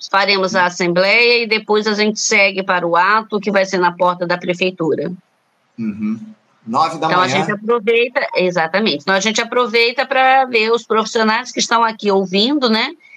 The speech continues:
Speaker 1: Pra
Speaker 2: Ah.
Speaker 1: eles, que a gente que ainda não, por um acaso, não tenha sido informado, porque nós estamos correndo às escolas, levando material, convocando, botando no site do sindicato. Então, aqueles que ainda não tinham conhecimento, estamos esperando vocês, tá?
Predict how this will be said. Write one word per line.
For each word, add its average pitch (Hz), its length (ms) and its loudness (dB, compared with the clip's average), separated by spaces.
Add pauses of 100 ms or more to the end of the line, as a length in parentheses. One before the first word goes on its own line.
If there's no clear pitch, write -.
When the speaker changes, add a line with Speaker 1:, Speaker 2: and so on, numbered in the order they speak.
(200)
Speaker 1:
Pra 214 100 0
Speaker 2:
Ah. 226 40 2
Speaker 1:
eles, 269 600 -2 (720)
que 196 100 0
a 196 80 2
gente 202 320 -2
que 220 160 0
ainda 214 240 2
não, 202 240 0 (100)
por 453 160 0 (140)
um 403 60 2
acaso, 226 580 0
não 196 160 0
tenha 202 220 0
sido 190 220 -2
informado, 233 600 0
porque 214 160 -4
nós 190 180 0
estamos 196 320 0
correndo 220 560 0
às 185 120 -2
escolas, 196 600 0
levando 202 440 2
material, 185 720 2
convocando, 202 800 0
botando 185 380 0
no 170 100 -6
site 165 400 -4
do - 80 -16
sindicato. 220 880 0 (640)
Então, 233 160 0
aqueles 226 560 0
que 226 160 -4
ainda 196 240 2
não 226 220 -2
tinham 226 340 2
conhecimento, 226 680 2
estamos 262 340 -2
esperando 254 480 -4
vocês, 240 520 -2
tá? 226 280 0